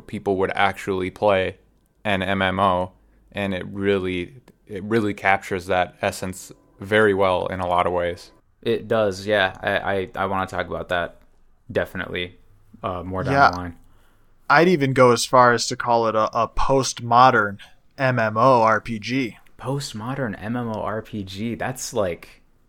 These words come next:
Speaker 2: hefty. That's, that's a really, that's nice. That's good.
Speaker 3: Right? I mean, they've, they've spent so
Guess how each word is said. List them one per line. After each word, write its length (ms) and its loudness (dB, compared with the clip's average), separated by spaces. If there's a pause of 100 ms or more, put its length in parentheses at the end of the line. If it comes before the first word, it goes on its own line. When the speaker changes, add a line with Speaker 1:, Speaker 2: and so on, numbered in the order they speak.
(340)
Speaker 2:
hefty. 800 -12 (220)
That's, 260 -4
that's 300 -2
a 60 0
really, 460 0
that's 300 -2
nice. 580 -8 (420)
That's 200 -4
good. 440 2 (540)
Speaker 3:
Right? 340 2
I 140 6
mean, 220 0
they've, 400 2
they've 240 0
spent 340 -2
so 480 0